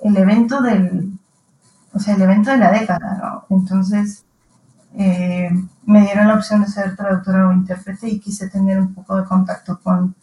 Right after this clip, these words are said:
los atletas, por lo tanto escogí ser intérprete. Y fue, fue alucinante, o sea, fue increíble. Tú,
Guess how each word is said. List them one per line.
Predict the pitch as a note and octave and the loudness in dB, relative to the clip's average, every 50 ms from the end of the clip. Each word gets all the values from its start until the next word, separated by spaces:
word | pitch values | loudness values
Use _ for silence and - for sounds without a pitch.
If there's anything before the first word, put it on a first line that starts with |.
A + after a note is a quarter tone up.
| _ _ _ _ _ _ _ - | _ _ _ _ _ _ _ -4
los | G#3 G3+ G3 F#3+ F#3 F#3+ | 0 0 2 0 0 0
atletas, | F#3+ F#3 - F#3+ F3+ E3+ - - F#3+ G#3+ G#3 - | -2 -4 -4 -6 -8 -6 -4 -4 -4 -4 -4 -4
por | - F#3+ | -2 -2
lo | F#3+ F3+ F#3 | 0 0 -2
tanto | - F3+ E3+ - F3+ | -4 -6 -8 -8 -10
escogí | - - F#3 - - - F#3 F#3+ F#3 F#3 | -10 -8 -10 -12 -8 -4 -2 -2 -2 -2
ser | - - F#3 F#3 | -4 -6 -6 -4
intérprete. | F#3 F3 - F3+ G3 - F#3 F3+ - - G3 G#3 G#3 - _ _ _ _ _ _ _ _ _ _ _ _ _ - _ _ _ _ _ _ _ _ _ _ _ _ _ - | -4 -4 -4 -6 -8 -8 -10 -10 -6 -6 -6 -6 -6 -8 _ _ _ _ _ _ _ _ _ _ _ _ _ -20 _ _ _ _ _ _ _ _ _ _ _ _ _ 0
Y | A#3 G#3+ G#3+ G#3 G#3 G#3 G3+ G3 G3 G3 G3 G3 F#3+ F#3+ F#3 F#3+ F#3+ - _ _ _ _ _ _ _ _ _ _ _ | 2 6 6 8 8 8 6 6 4 4 4 6 6 6 4 2 -2 -8 _ _ _ _ _ _ _ _ _ _ _
fue, | - - - C#4 C4+ B3 A#3 G#3+ G3 F#3+ - - | -20 -4 2 4 6 6 6 6 4 4 0 -2
fue | - D4+ D4+ | 2 2 4
alucinante, | D4 B3+ G#3+ - - G3+ F#3 F3 F3 E3+ - - - - | 4 4 4 2 2 0 0 0 -2 -2 -4 -8 -12 -14
o | - | -6
sea, | - G3+ F#3+ F#3+ F#3 | 0 2 2 4 4
fue | - C4+ C#4 | 4 6 6
increíble. | C4 B3 A3+ G#3 G3+ F#3+ F#3 F#3 F3+ F#3+ F#3+ F#3 - | 6 6 6 4 4 4 4 4 4 2 0 0 2
Tú, | - A#3 A#3 A#3 A#3 A#3 A3+ G#3+ G3 G3 - | 4 6 6 8 8 6 6 4 2 0 -4